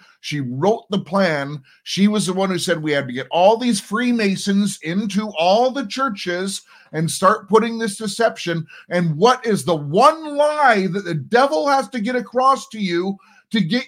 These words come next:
to you to lose salvation? He doesn't care as long you can believe everything else in the Bible. But if he takes away the deity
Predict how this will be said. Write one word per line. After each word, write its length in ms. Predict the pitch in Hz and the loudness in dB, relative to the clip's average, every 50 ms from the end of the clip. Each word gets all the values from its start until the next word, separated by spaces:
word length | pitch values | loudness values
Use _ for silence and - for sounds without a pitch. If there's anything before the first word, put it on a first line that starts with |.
| _ | _
to 80 | 196 247 | -6 -6
you 160 | 240 220 226 233 | -4 -4 -4 -4
to 100 | 233 233 | -4 -2
lose 400 | 226 208 226 254 254 254 202 - | -4 -2 -2 -2 -2 -4 -4 0
salvation? 580 | 240 233 233 240 233 254 277 226 185 170 135 - _ _ _ _ | 0 0 0 2 0 -2 -2 -2 -4 -6 -10 -10 _ _ _ _
He 240 | _ 233 262 330 320 | _ -4 -4 -2 2
doesn't 400 | 320 311 277 285 311 339 262 - | 2 2 2 2 -6 -10 -12 -8
care 320 | 254 302 320 311 294 247 | -4 -2 0 2 4 4
as 120 | 226 196 196 | 2 2 2
long 300 | 247 269 277 262 202 233 | 2 2 2 2 0 -2
you 140 | 262 285 | -2 -2
can 200 | 285 - 285 233 | -2 -4 -8 -6
believe 440 | 190 208 233 226 226 240 226 196 - - _ 247 294 330 330 294 | -4 -4 -4 -4 -4 -4 -4 -4 -6 -10 _ 0 2 2 2 2
everything 720 | 240 254 320 339 330 320 - - - 330 330 320 330 285 - _ | -2 -8 -8 -6 -6 -6 -8 -8 -10 -8 -8 -10 -12 -18 -18 _
else 480 | 240 285 294 302 311 269 202 - - - | -8 -2 -2 -2 -2 -2 -6 -10 -12 -12
in 200 | 247 277 269 269 | -12 -12 -6 -4
the 140 | 277 262 208 | -4 -4 -4
Bible. 680 | 170 - 262 262 269 277 269 247 170 156 123 101 - _ _ _ _ _ | 0 0 2 2 4 2 2 0 -2 -4 -6 -8 -14 _ _ _ _ _
But 140 | - 175 170 | -2 -2 -2
if 180 | 165 156 - - | -2 -4 -6 -8
he 300 | 196 240 269 277 - - | -6 -6 -6 -6 -10 -6
takes 400 | - - 277 294 277 - - 247 | -2 -2 -2 -2 -2 -8 -8 -6
away 380 | 262 240 233 226 214 214 214 | -4 0 2 2 2 0 -2
the 160 | 185 175 165 | -6 -6 -6
deity 920 | 147 135 123 104 - 277 311 320 311 240 196 - 165 170 151 135 127 127 | -8 -8 -12 -10 -4 -2 -2 0 0 -2 -4 -6 -10 -10 -8 -8 -10 -12